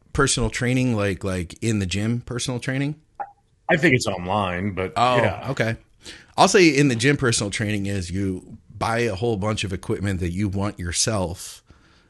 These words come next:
Speaker 1: and then make a few spare hours during the week that you can train people on it so that you can write that equipment off when it comes time for taxes.
Speaker 2: Genius.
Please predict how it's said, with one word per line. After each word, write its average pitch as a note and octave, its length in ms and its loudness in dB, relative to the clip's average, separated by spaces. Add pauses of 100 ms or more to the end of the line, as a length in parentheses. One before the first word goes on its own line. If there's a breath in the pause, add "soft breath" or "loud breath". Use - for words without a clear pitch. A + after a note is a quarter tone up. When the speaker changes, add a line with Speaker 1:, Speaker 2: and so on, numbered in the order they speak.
(140 soft breath)
Speaker 1:
and G2 580 0
then G#2+ 440 0
make G#2 280 -2
a G#2+ 120 -2
few G#2+ 280 -4
spare G2+ 460 -4
hours F#2+ 500 -4
during F2+ 260 -2
the E2 60 -4
week G2 340 -6
that D#2+ 160 -10
you E2+ 120 -8
can D#2+ 320 -8 (280 soft breath)
train C3 220 2
people A2+ 300 0
on F#2+ 180 2
it G#2+ 200 -4 (260 soft breath)
so - 140 0
that G2+ 120 -4
you G2+ 80 -10
can G2 180 -4
write G2+ 320 -2
that F#2+ 140 0
equipment F#2+ 460 -6
off F2 520 -4 (160)
when F#2 160 -4
it F2 60 -8
comes F2 240 -6
time E2+ 180 -6
for E2+ 120 -8
taxes. - 600 -8 (1040 loud breath)
Speaker 2:
Genius. E2+ 480 -8